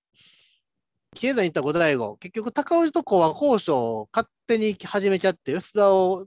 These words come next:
無視して始めちゃうと。で、この時後醍醐は枝幸義と大田中氏明に相談するんですが、吉田には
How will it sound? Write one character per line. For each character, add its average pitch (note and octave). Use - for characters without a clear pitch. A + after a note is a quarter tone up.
無 G#3+
視 G#3+
し -
て -
始 G#3
め A#2+
ち -
ゃ F#2
う -
と。 -
で、 A#3+
こ D4+
の D#4
時 C4
後 F#3+
醍 A#3
醐 E3
は B2
枝 A3
幸 B3
義 F#3
と B2+
大 G3+
田 G#3+
中 G#3
氏 F#3
明 E3
に A3
相 E3+
談 D3+
す D3+
る C#3
ん C3
で A#2
す -
が、 A3+
吉 F#3+
田 E3
に A3
は G#3+